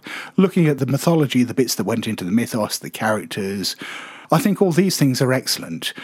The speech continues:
The use of landscapes, the use of folklore, the whippoorwills,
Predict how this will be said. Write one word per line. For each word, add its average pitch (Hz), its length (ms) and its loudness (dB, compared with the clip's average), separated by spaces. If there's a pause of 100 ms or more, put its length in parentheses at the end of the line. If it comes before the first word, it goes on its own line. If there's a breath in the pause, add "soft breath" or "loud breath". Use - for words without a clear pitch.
(180 loud breath)
The 160 100 4
use 165 240 4
of 139 100 0
landscapes, 139 600 0
the 110 140 -6
use 135 240 0
of 123 60 -4
folklore, 143 360 0
the - 80 -6
whippoorwills, 85 840 -4